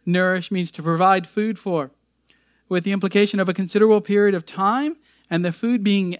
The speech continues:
adequate nourishment. It's only used here in the New Testament. Cherishes has the idea of making warm, comforting. One other time it's used, First Thessalonians two seven, "But we prove to be gentle among you,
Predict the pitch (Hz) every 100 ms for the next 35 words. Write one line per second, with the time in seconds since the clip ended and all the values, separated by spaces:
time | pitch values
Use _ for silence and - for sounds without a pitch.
0 | - 160 202 208 - 202 _ - 156 151
1 | 143 - 139 123 _ _ _ _ _ _
2 | _ _ _ _ _ _ _ _ _ _
3 | _ _ - 156 156 160 165 190 170 151
4 | 160 170 175 - 143 _ _ _ _ _
5 | _ _ _ _ _ _ _ - 202 214
6 | 185 127 120 - _ _ _ _ _ _
7 | - 190 190 190 196 196 160 175 185 202
8 | 170 160 240 165 127 110 _ - 294 285
9 | 180 131 113 _ _ _ _ _ _ _
10 | _ _ _ _ 175 185 180 170 196 185
11 | 170 - 185 175 - - 202 190 - 185
12 | - 180 175 156 143 - 175 - 180 180
13 | 185 _ _ _ _ - 185 180 175 -
14 | 233 254 247 220 180 151 214 220 220 202
15 | 185 180 160 131